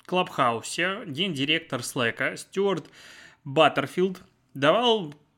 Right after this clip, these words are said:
ну, не то что пресс-конференцию, он просто участвовал в какой-то комнате, и журналисты задавали ему вопросы. <laughs> И, и он там сделал кучу анонсов, а, о том, над чем работает прямо сейчас Slack.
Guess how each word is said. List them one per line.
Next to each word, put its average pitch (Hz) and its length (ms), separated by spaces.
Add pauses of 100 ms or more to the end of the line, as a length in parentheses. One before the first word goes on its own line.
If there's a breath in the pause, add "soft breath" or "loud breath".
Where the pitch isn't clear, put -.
(120)
ну, 214 120
не 151 100
то 196 120
что 151 140
пресс-конференцию, 131 800
он 214 60
просто 202 220
участвовал 135 360
в 120 40
какой-то 143 300
комнате, 190 440
и - 20
журналисты 143 480
задавали 127 300
ему 127 180
вопросы. 123 540
<laughs> - 0
И, - 100 (240)
и - 160
он 233 180
там 147 160
сделал 165 300
кучу 185 320
анонсов, 185 480 (380 loud breath)
а, 131 420
о 147 80
том, 214 360
над 139 160
чем 190 220
работает 135 460
прямо 139 220
сейчас 135 520
Slack. 180 280